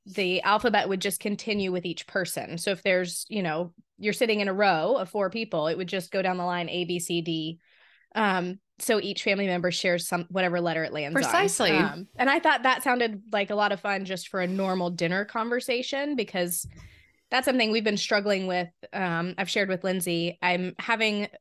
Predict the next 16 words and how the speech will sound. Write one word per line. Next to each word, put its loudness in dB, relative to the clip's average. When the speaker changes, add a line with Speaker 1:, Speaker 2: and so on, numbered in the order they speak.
Speaker 1:
some -6
trouble 2
getting -2
my -2
kids -4
to -6
Speaker 2:
Mm. -4
Speaker 1:
talk -2
about -2
things, -2
which -4
apparently -4
is -2
very 0
normal. -2
So -2